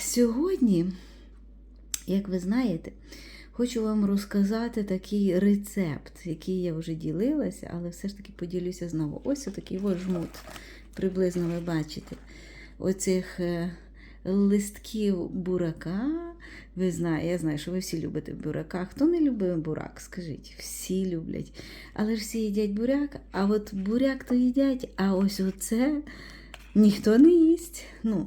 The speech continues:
можливо, не настільки правильно, но не всі їдять листя і от оці такі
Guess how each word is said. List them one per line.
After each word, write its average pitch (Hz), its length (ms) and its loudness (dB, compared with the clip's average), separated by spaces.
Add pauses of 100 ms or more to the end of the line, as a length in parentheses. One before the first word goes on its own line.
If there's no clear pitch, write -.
можливо, 180 520 0
не 175 140 0
настільки 160 500 -4
правильно, 185 500 -2
но 185 220 -2
не 196 300 2
всі 202 300 -6
їдять 175 840 -2 (640)
листя 190 920 4 (220)
і 190 200 2
от 170 280 -2
оці 208 520 -4
такі 185 500 -2